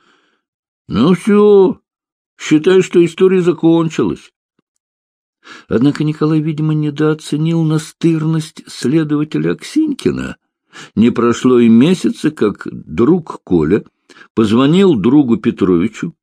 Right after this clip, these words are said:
и загробным голосом сообщил, что Аксинькин уперся рогом. Извлек дело из архива и снова начинает копать,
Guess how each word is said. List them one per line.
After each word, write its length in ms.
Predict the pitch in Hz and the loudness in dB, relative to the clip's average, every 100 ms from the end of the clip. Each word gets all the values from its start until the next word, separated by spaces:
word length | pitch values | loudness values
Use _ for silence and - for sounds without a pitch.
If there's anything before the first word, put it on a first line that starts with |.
| _ _ _ | _ _ _
и 140 | - 98 | -2 -2
загробным 680 | 113 107 104 156 139 127 | 0 0 0 0 2 2
голосом 520 | 107 117 151 139 110 104 | 2 2 0 0 -6 -2
сообщил, 460 | 101 87 - 90 | -2 -2 -4 -8
что 240 | - 80 78 | -6 -6 -6
Аксинькин 840 | - - 117 165 156 - 139 143 | -8 -8 -2 -2 -2 -2 -4 -4
уперся 800 | - 101 - 78 101 101 - 87 - | -2 -4 -4 -2 -2 -2 -6 -4 -2
рогом. 760 | 65 73 80 76 78 69 69 _ _ _ - - - | -4 -4 -4 -2 -4 -6 -10 _ _ _ -20 -10 -2
Извлек 640 | 107 104 110 123 131 92 | 0 2 2 4 2 0
дело 300 | 95 120 113 | 0 2 4
из 180 | 107 90 | 2 2
архива 460 | 98 - - 151 147 | -2 -4 -2 0 2
и 60 | 147 | 0
снова 420 | - 113 135 135 | 0 0 2 0
начинает 680 | 135 - 85 104 120 117 - | -2 -4 -2 2 2 0 -2
копать, 720 | 104 98 101 95 - - | -6 -4 -4 -4 -6 -18